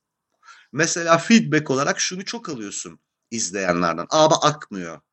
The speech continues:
Akmadı bir türlü." Çünkü sen, ım, şusun artık,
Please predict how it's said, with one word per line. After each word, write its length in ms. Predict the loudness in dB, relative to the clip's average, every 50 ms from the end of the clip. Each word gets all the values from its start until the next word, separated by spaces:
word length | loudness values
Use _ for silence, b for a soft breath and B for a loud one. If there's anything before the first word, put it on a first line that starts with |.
| _ _ _ _ _ _ _ _ _
Akmadı 460 | 0 0 0 -2 -6 -6 -6 -6 -8
bir 100 | -10 -14
türlü." 340 | _ -20 -20 -20 -20 -20 -20 _ _ _ _ _ _ _ _ _ _ _ _ _ _ _ _ _ _ _ _ _ _ _ _
Çünkü 640 | -6 -4 -4 -4 -4 -8 -10 -10 -8 -8 -8 -8 -10 _ b b b b b b b b b b b
sen, 420 | -4 0 2 4 4 4 4 2 -2 -6 B B B B B B B -10
ım, 680 | -8 -8 -8 -8 -10 -12 -12 -14 -14 -16 -16 -14 -12 -8
şusun 400 | -6 -6 -4 -4 -4 -4 -4 -4
artık, 500 | -6 -6 -6 -8 -10 -16 -18 -18 _